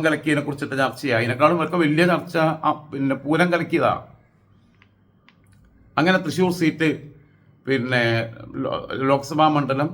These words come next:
വെള്ളിത്താലത്തിൽ സമർപ്പിച്ച, പിന്നെ, വെള്ളിത്താലത്തിൽ ഒരു ഉപഹാരമായി നരേന്ദ്രമോദിക്കും കേന്ദ്ര ബി ജെ പിക്കും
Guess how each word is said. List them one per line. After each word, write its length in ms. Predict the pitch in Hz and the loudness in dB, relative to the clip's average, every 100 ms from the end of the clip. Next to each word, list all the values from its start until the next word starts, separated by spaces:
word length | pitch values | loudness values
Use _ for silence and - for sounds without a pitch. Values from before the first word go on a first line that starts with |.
| - - - _ _ _ 113 | -8 -20 -20 _ _ _ 0
വെള്ളിത്താലത്തിൽ 720 | 143 170 180 - 160 151 147 147 139 | 2 4 2 4 4 4 0 -4 -4
സമർപ്പിച്ച, 680 | 135 131 - - - - 135 135 | -4 -6 -8 -10 -8 -4 -2 -2
പിന്നെ, 200 | 123 123 | -4 -2
വെള്ളിത്താലത്തിൽ 640 | 135 156 165 151 139 135 147 - | 0 0 2 2 2 -2 -10 -4
ഒരു 80 | 139 135 | -2 2
ഉപഹാരമായി 840 | 143 151 156 160 143 127 123 131 143 - - _ _ _ _ _ - | 2 4 6 6 4 2 2 0 -2 -6 -20 _ _ _ _ _ -2
നരേന്ദ്രമോദിക്കും 800 | 127 151 175 170 160 135 131 147 143 | 2 4 4 2 0 0 -2 -2 -2
കേന്ദ്ര 240 | 139 151 160 143 | 0 0 2 0
ബി 60 | 131 | 0
ജെ 60 | 135 | -2
പിക്കും 220 | 143 143 | -4 -6